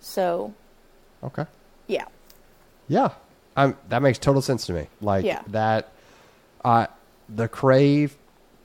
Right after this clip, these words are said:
Speaker 2: I think the Crave is an amazing disc. I wanna go ahead and
Speaker 1: Mm-hmm.
Speaker 2: say that. I, I feel like we appear very M V P biased here on the show,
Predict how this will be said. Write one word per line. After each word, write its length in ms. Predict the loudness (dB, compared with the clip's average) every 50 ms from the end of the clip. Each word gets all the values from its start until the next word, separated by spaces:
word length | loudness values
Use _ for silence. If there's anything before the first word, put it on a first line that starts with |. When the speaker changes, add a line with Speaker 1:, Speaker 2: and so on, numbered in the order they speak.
| _ _ _ _ -20 -20 _ -20 -20 -20 -20 -20 -20 -16 -6 -2
Speaker 2:
I 80 | -2 0
think 160 | 0 0 0
the 80 | -2 -4
Crave 340 | 0 2 2 4 4 4
is 120 | 2 0 -2
an 100 | -2 -2
amazing 600 | -2 -2 -2 0 0 0 0 0 -2 -2 -4 -6
disc. 360 | -6 -8 -10 -10 -12 -14 -12 -8 -4
I 40 |
wanna 160 | -2 -2 -2 0
go 60 | 0
ahead 120 | -2 -2
and 80 | -2 -4
Speaker 1:
Mm-hmm. 100 | -6 -6
Speaker 2:
say 80 | -6
that. 260 | -6 -6 -6 -8 -10 -10 -8
I, 280 | -6 -6 -4 -4 -6 -6 -6
I 100 | -8 -8
feel 200 | -4 -2 0 0
like 180 | 0 0 0 -2
we 240 | -2 -2 -2 -4 -6 _ -8
appear 320 | -8 -6 -4 -4 -4 -4 -2
very 420 | -2 -2 0 0 2 0 -2 -4 -4
M 120 | -6 -6 -4
V 120 | -4 -6
P 160 | -6 -8 -10
biased 480 | -8 -6 -6 -6 -6 -6 -8 -10 -10 -10
here 240 | -8 -8 -8 -10 -12 _ _ _ _ -14
on 160 | -10 -10 -8
the 80 | -8 -8
show, 360 | -8 -8 -6 -6 -6 -8 -10